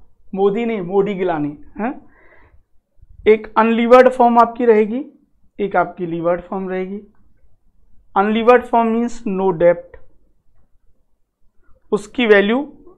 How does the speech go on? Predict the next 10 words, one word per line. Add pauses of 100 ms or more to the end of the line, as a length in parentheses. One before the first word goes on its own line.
(100)
value
of (520)
unlevered
form, (1600)
यहाँ
पे
value
of (3000)
unlevered
form